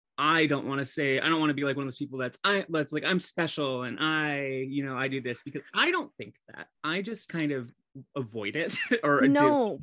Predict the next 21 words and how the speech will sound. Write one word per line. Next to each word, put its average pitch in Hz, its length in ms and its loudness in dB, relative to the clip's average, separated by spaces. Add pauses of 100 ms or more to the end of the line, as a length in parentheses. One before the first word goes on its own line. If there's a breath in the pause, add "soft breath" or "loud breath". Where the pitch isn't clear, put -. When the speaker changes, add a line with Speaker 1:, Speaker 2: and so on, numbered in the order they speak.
Speaker 2:
but 262 120 0
the 190 80 4
Speaker 1:
avoid 185 60 2
it. - 20 4
Speaker 2:
thing 302 180 4
is, 330 240 4
is 254 220 -2
that 233 180 2
is 262 160 0
the 247 120 -4
best 202 280 -4
kind 220 180 -6
of 208 80 -10
people 202 440 0
who 185 160 -4
should 175 180 -4
be 175 80 -4
doing 170 300 -4
those 165 160 -6
type 156 240 -10
of, - 100 -12